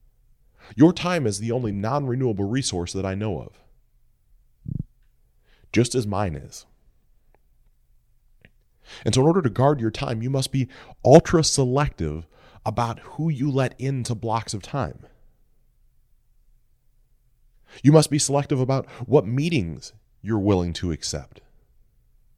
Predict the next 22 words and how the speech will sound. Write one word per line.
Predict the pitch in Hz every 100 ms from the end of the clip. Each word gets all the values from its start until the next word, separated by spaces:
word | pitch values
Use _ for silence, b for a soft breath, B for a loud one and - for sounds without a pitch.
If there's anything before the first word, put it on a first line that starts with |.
| _ _ _ _ _ _ _ B B -
what | 143 -
phone | 151 175 175
calls | 117 95 82
you're | 92
willing | 90 87 85
to | 78
take, | - 80 - B 101
when | 92 160
you're | 156
willing | 143 147 180 151
to | 101
take | 92 90
the | -
phone | - 92 82
calls, | - 80 85 B 101
when | 107 156
you're | 156 139
willing | 123 175 170
to | 156 -
answer | 135 143 - 131
the | 113
emails, | 135 175 107 71 -